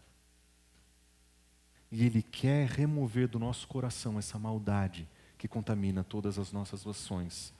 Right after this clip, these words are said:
que contamina todas as nossas emoções, os nossos motivos. É por isso que o nosso Senhor Jesus Cristo diz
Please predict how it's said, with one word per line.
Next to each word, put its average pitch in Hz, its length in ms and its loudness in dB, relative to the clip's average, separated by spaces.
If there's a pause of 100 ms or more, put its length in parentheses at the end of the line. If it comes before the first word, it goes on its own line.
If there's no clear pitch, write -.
(580)
que 123 120 0
contamina 123 800 4 (760)
todas 143 360 6
as 117 120 0
nossas 113 380 0
emoções, 104 840 -2 (380)
os 101 160 -8
nossos 110 340 -2
motivos. 98 920 -4 (1300)
É 180 80 6
por 180 200 4
isso 202 260 8
que 170 100 0
o 156 40 6
nosso 147 240 4
Senhor 135 240 6
Jesus 123 320 0
Cristo 135 320 2
diz 120 540 4